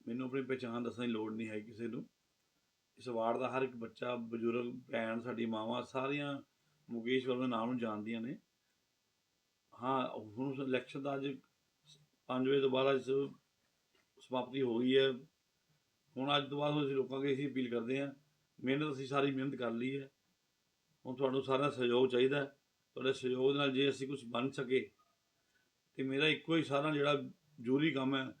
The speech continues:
ਕਿਉਂਕਿ ਸਫਾਈਆਂ, ਸੀਵਰੇਜ, ਇਹ ਤਾਂ ਇੱਕ ਛੋਟੇ ਛੋਟੇ ਕੰਮ ਨੇ, ਇਹ ਤਾਂ ਹਰ ਬੰਦਾ ਕਰਾ ਸਕਦਾ ਵਾ।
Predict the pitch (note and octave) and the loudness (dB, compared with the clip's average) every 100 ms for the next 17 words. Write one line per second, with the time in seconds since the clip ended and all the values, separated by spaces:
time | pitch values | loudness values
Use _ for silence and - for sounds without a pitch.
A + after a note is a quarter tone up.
0 | _ _ - C#3+ C3+ - C3+ C#3+ D3+ D3 | _ _ -6 -4 -4 0 2 4 4 4
1 | C#3 C3 C3+ C#3+ D3+ D3+ D3+ D#3 C3+ - | 0 2 4 4 4 4 2 0 -2 -6
2 | _ _ C3+ C3 D#3+ D#3+ D#3+ C3+ B2+ B2+ | _ _ -10 -2 0 2 0 0 0 0
3 | C#3+ E3+ - _ _ C#3+ D#3+ D#3 A#2+ C3 | 0 -2 -8 _ _ -4 0 0 0 0
4 | D#3+ C#3+ C3+ C#3+ C3 C3 A#2+ B2 B2 C#3+ | 0 0 0 0 0 -4 -6 -4 -4 -2
5 | F#3+ | -4